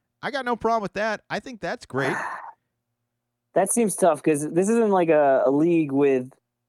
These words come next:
Speaker 2: thousands of players. It sounds like it's thirty. So I, I don't think you're gonna get somebody that can just game the system. Like, I, I think that if you were, if you were at that level, you would be able to get a scholarship to play basketball.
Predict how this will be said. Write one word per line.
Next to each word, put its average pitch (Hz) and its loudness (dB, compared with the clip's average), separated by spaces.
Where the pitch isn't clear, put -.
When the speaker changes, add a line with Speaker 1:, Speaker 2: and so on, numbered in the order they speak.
Speaker 2:
thousands 147 2
of 131 0
players. 135 2
It - -10
sounds 165 2
like 156 2
it's - -10
thirty. 127 0
So 123 0
I, 135 -2
I - 2
don't 175 2
think 165 0
you're 151 2
gonna 147 0
get 135 -2
somebody 135 0
that 123 0
can 139 -10
just 131 -8
game 131 0
the 120 -4
system. 127 -8
Like, 113 -6
I, 160 2
I 165 2
think 170 0
that 160 2
if 147 -2
you 175 2
were, 160 2
if 139 -8
you 185 2
were 196 4
at 151 -2
that 151 2
level, 185 2
you 160 0
would 185 2
be 175 2
able 156 4
to 151 2
get 147 2
a 135 -2
scholarship 120 -2
to - -12
play 151 2
basketball. 131 -4